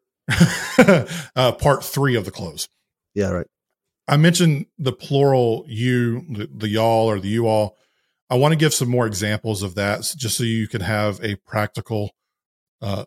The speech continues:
Speaker 1: look at it. Philippians one six. "I am sure of this, that he who started a good work in you will carry it to completion until the day of Christ Jesus."
Speaker 2: Mm-hmm.
Speaker 1: That should actually be read, "He who started a good work in all y'all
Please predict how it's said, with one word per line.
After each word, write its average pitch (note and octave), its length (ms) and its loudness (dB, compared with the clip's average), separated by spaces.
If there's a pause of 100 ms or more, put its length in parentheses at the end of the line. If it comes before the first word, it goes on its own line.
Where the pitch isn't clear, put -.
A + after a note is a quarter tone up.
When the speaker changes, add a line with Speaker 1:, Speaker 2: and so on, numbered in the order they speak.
(100)
Speaker 1:
look G#2+ 200 -8
at B2+ 140 4
it. - 140 -6 (420)
Philippians E3 480 2
one C#3+ 200 2
six. - 560 -4 (800)
"I C3+ 120 6
am C#3 100 4
sure D#3+ 300 4
of E3 120 4
this, D3+ 260 4
that B2+ 200 -2
he D3 200 2
who D3+ 140 4
started C3+ 340 2
a A#2 60 0
good C3 180 0
work C3 300 0
in B2 100 -2
you B2 260 0
will A#2 240 -2
carry C3 400 0
it - 260 -2
to - 100 -6
completion B2+ 580 -4
until A#2 420 -4
the G#2 100 -6
day A2+ 340 -2
of G#2+ 160 -8
Christ G#2+ 320 -4
Jesus." E2+ 500 -10 (720)
Speaker 2:
Mm-hmm. F#2+ 100 -2
Speaker 1:
That C3+ 260 0
should - 320 0 (220)
actually B2+ 500 0
be D#3 180 2
read, A#2 520 2 (400)
"He F3 280 4
who E3 140 6
started D3 380 4
a B2+ 80 2
good C#3 200 2
work C3 320 2
in A#2+ 100 0
all C3 240 4
y'all G#2+ 420 2